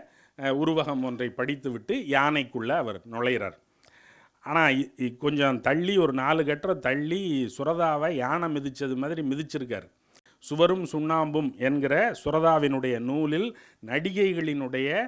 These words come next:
அந்தரங்கங்களை பற்றி கவிதை எழுதுவதாக சொல்லி, காமத்தை கொண்டாடுகிற கவிதை எழுதுவதாக சொல்லி, சுரதா அதில் எழுதியிருப்பதெல்லாம் கசடும் வக்ரமும். ஒரு காலத்தில் நாங்கள் இதை கொண்டாடினோம். "காமத்தை கொண்டாடுகிற நூல் ஏன் இருக்கக்கூடாது?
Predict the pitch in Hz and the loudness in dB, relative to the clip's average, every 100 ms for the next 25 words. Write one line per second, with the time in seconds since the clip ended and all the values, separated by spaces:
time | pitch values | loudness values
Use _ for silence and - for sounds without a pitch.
0 | - _ - 120 170 180 190 190 170 170 | -6 _ -8 -4 0 0 0 -2 -6 -4
1 | 151 147 135 127 208 190 165 151 175 170 | -2 -2 -4 -6 -10 -8 -6 -4 -2 -2
2 | 156 151 147 143 139 135 139 135 190 - | -2 -4 -4 -4 -4 -6 -6 -6 -6 -4
3 | 131 165 190 196 202 185 175 151 160 165 | 0 0 0 -2 -2 -4 -4 -4 0 0
4 | 160 151 151 147 143 165 156 143 143 143 | 0 -2 -4 -4 -4 -4 -4 -4 -6 -6
5 | 139 131 127 131 127 180 240 - - - | -4 -4 -6 -6 -4 -4 -6 -10 -20 -6
6 | 147 165 180 196 208 160 151 131 131 185 | 2 4 8 6 6 4 0 0 0 0
7 | 202 196 185 165 156 156 170 220 165 - | 2 2 2 0 0 0 0 -2 -6 -6
8 | 131 131 175 170 196 226 127 123 - 175 | -6 0 0 2 0 0 0 0 4 4
9 | 147 143 110 - _ _ _ _ _ 139 | 4 0 -4 -8 _ _ _ _ _ 4
10 | 185 214 226 220 220 220 196 180 180 170 | 10 10 10 6 4 -2 0 -2 -2 -2
11 | 160 151 147 147 151 143 131 127 95 - | -2 -4 -4 -2 0 0 0 -4 -8 -4
12 | 156 240 240 180 208 190 175 175 180 165 | 0 0 0 -2 -4 -2 -6 -2 -2 -2
13 | 156 156 208 196 147 202 175 160 160 - | -2 -2 -4 -4 -4 -2 -4 -4 -6 -10
14 | 147 139 127 117 107 | -6 -6 -4 -6 -10